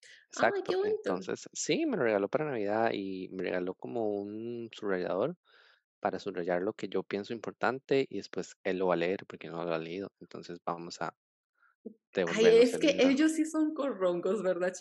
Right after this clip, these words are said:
Speaker 2: Está
Speaker 1: chiquillos?
Speaker 2: bonito, está
Speaker 1: Ellos
Speaker 2: bonito,
Speaker 1: son
Speaker 2: así,
Speaker 1: bien
Speaker 2: as-,
Speaker 1: corrongos.
Speaker 2: así nos podemos entender cómo nos, cómo nos damos amor.
Speaker 1: Vean, cuando ustedes tengan una relación,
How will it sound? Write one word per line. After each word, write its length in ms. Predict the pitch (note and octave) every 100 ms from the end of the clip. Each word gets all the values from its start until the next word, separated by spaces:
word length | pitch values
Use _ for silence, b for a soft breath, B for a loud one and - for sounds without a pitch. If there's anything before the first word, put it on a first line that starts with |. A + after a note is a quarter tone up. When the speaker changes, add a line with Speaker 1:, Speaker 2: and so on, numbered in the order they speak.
| -
Speaker 2:
Está 280 | G3+ D#3+ F#2+
Speaker 1:
chiquillos? 0 |
Speaker 2:
bonito, 580 | G2+ A#2+ D3 F#3+ - C#3+
está 180 | B2+
Speaker 1:
Ellos 240 | G#2+ - -
Speaker 2:
bonito, 40 | A3
Speaker 1:
son 80 | A3
Speaker 2:
así, 20 |
Speaker 1:
bien 280 | A3+ A3 -
Speaker 2:
as-, 0 |
Speaker 1:
corrongos. 800 | B3 G3 F#3 F3+ E3+ F#3+ - _
Speaker 2:
así 260 | - A2 A#2
nos 160 | A2+ -
podemos 240 | A#2 B2+
entender 460 | C3+ A2 G#2+ G2+ G#2+
cómo 280 | - G#2 A2
nos, 480 | G#2 G2 - - _ _ _ _ _ _ -
cómo 120 | G#2
nos 140 | A#2+
damos 260 | G#2 G#2+ -
amor. 220 | F#2 - _ _ _ _ -
Speaker 1:
Vean, 420 | F3+ G3+ F3 F3+
cuando 240 | G3+ G3
ustedes 500 | G3+ - G#3+ C#4 -
tengan 300 | - C#4+ C4 B3
una 100 | B3
relación, 680 | B3 B3 B3 A3+ A3 C4